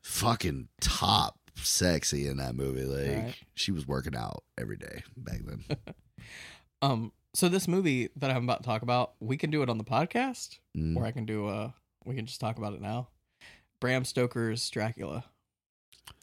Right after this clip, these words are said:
Speaker 2: Stoker's Dracula.
Speaker 1: That's the one with Gary Oldman.
Speaker 2: Yeah. Have you seen it?
Speaker 1: Fucking forever ago.
Speaker 2: Yeah. I just watched it the other day.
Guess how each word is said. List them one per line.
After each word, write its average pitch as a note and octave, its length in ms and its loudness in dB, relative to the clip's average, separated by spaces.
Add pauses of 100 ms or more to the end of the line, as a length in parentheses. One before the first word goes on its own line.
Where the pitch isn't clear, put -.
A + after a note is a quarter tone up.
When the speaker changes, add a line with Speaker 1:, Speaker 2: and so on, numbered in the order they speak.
(100)
Speaker 2:
Stoker's - 520 -6 (300)
Dracula. - 420 -8 (580)
Speaker 1:
That's D#2+ 180 0
the F2+ 60 4
one F2 140 8
with D#2 120 4
Gary D#2+ 240 4
Oldman. D#2+ 360 0 (120)
Speaker 2:
Yeah. G2+ 300 -6
Have - 80 -10 (280)
you C3 120 0
seen G#3+ 200 -2
it? F4+ 100 -12 (240)
Speaker 1:
Fucking - 520 -6
forever D2+ 420 2
ago. E2+ 460 4
Speaker 2:
Yeah. G#2 200 -6 (440)
I D#3 120 8
just C#3+ 340 4
watched A#2 280 0
it A2 40 -6
the A2 120 -4
other G2+ 180 -8
day. - 220 -10